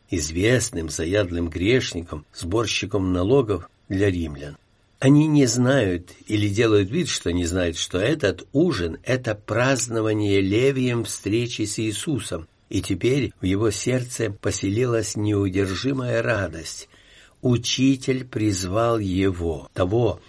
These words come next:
кого поносили и кого многие боялись, но Иисус — врач души,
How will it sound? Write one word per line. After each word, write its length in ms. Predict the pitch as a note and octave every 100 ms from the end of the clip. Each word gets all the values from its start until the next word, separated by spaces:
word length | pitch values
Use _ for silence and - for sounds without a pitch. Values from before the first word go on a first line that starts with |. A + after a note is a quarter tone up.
| - _
кого 400 | - G2 A2 G2+ - - -
поносили 680 | G2+ F#2+ - C3 B2+ G#2
и 120 | F#2+ F2
кого 300 | G2+ G2+ G2+
многие 600 | G2+ A2 D3 C#3 C3 A#2+
боялись, 760 | B2 A#2+ A2+ E2+ E2 - - _
но 140 | G2+ F#2+
Иисус — 420 | F2 C3 - -
врач 480 | G#2 G#2+ G#2 G#2+ -
души, 600 | G2 G2 F2+ - G2+ G2